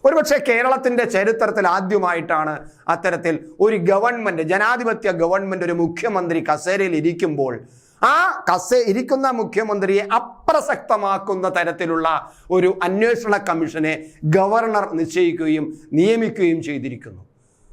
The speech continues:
ആദ്യമായിട്ടാണ് കേരളം, എൻ്റെ അറിവിൽ ആദ്യമായിട്ടാണ്. ഇത് നിസ്സാരമായ കാര്യമല്ല. കീർ-, തീർച്ചയായിട്ടും ഇവിടെ, ആ, പിന്നെ നമ്മൾ എടുത്തു പറയേണ്ടത് മുഖ്യമന്ത്രി അല്ലെങ്കിൽ മു-, ഭരണകൂടത്തിൻ്റെ കഴിവില്ലായ്മ തന്നെയാണ്. ഗവർണർ ഓവർ സ്മാർട്ട് കാണിക്കുന്നു എന്നൊക്കെ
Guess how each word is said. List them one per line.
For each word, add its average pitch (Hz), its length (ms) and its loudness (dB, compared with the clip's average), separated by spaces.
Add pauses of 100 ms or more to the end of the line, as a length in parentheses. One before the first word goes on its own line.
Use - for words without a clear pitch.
(280)
ആദ്യമായിട്ടാണ് 254 680 2
കേരളം, 151 220 2
എൻ്റെ 240 220 4
അറിവിൽ 220 240 2 (180)
ആദ്യമായിട്ടാണ്. 156 640 -2 (380)
ഇത് 277 100 4 (140)
നിസ്സാരമായ 247 520 2 (140)
കാര്യമല്ല. 120 400 -6 (720)
കീർ-, 277 280 4
തീർച്ചയായിട്ടും 240 580 0
ഇവിടെ, 269 240 2 (400)
ആ, 208 40 4 (280)
പിന്നെ 190 300 -2 (100)
നമ്മൾ 226 180 0 (120)
എടുത്തു 208 240 0
പറയേണ്ടത് 214 400 0
മുഖ്യമന്ത്രി 226 520 0 (420)
അല്ലെങ്കിൽ 214 280 0
മു-, 202 320 -2
ഭരണകൂടത്തിൻ്റെ 226 720 0 (100)
കഴിവില്ലായ്മ 208 600 0 (100)
തന്നെയാണ്. 117 360 -10 (560)
ഗവർണർ 269 420 2 (380)
ഓവർ 285 260 4
സ്മാർട്ട് 262 360 0
കാണിക്കുന്നു 226 460 0
എന്നൊക്കെ 214 240 0